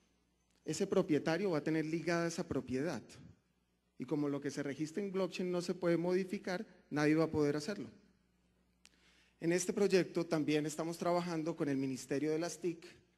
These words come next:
con Colciencias, en colaboración con la Agencia Nacional de Tierras, para hacer precisamente eso,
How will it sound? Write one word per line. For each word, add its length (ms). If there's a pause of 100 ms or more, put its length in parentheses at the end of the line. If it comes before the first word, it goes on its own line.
(600)
con 140
Colciencias, 800
en 100
colaboración 580
con 120
la 80
Agencia 280
Nacional 380
de 100
Tierras, 480 (520)
para 140
hacer 200
precisamente 720
eso, 180